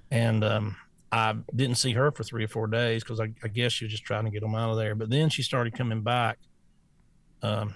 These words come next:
now, there's no way to catch this cat because, like, when you feed it, she goes back twenty feet, and then, I mean, you can't get near her, and you never, I mean, and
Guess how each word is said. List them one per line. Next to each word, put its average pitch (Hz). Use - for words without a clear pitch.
now, 120
there's 170
no 202
way 185
to 151
catch 156
this 117
cat 127
because, 107
like, 110
when 117
you 110
feed 147
it, 123
she -
goes 127
back 131
twenty 127
feet, 117
and 110
then, 113
I 117
mean, 123
you 151
can't 170
get 123
near 107
her, -
and 113
you 113
never, 117
I 120
mean, 110
and 131